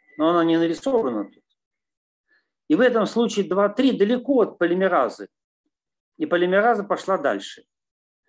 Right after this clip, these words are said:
Шпилька два три называется антитерминатор. Значит, терминатор — это то, что сваливает, а анти-,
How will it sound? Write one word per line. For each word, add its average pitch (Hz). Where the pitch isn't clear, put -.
Шпилька 214
два 170
три 247
называется 185
антитерминатор. 151
Значит, -
терминатор — 196
это 175
то, 214
что 202
сваливает, 110
а 165
анти-, 160